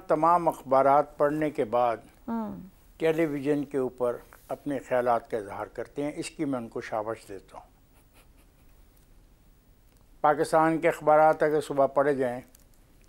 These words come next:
Speaker 1: तो वो सारी बातें जो आपने मुझे अभी सुनाई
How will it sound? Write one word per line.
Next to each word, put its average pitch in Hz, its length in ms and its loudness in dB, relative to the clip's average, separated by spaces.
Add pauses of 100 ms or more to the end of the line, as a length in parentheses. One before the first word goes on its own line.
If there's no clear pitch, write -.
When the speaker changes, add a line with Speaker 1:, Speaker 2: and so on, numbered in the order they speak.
(440)
Speaker 1:
तो 165 80 0
वो 185 100 4
सारी 202 440 4
बातें 170 420 2
जो 156 140 2
आपने 143 380 2
मुझे 131 240 -4
अभी 127 200 -4
सुनाई 123 460 -8